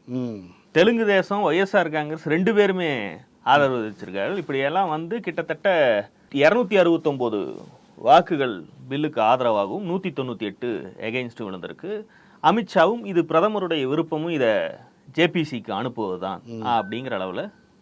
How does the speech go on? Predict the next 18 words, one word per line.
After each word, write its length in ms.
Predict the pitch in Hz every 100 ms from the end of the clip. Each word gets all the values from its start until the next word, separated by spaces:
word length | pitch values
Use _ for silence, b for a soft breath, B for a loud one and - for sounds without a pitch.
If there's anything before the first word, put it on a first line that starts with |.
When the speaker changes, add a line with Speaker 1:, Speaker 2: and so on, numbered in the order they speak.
| b b
Speaker 2:
இதை 160 | - 107
முடிச்சிருக்காங்க. 460 | 110 - 127 107 98
இப்ப 180 | 92 110
இன்னைக்கு 440 | 104 113 143 143
உள்ளது, 640 | 135 196 208 180 156 123 107
அதை 160 | 123
பத்தின 340 | 135 131 170 147
எக்ஸ்ட்ரா 300 | 120 - 214
டீட்டெயில் 440 | 165 156 165 160
எல்லாம் 220 | 151 160
படிக்கும்போது 480 | 131 120 143 135 131
தான் 120 | 131
தெரியுது, 560 | 110 107 101 92 107 170 b b b b b b _
பிளானே 480 | 143 180 233 233 240
வந்து 640 | 214 190 226 226 185 143 120
ரெண்டாயிரத்தி 540 | 147 190 233 220 180
முப்பத்தி 480 | 143 147 220 226 220
நாலு 260 | 190 165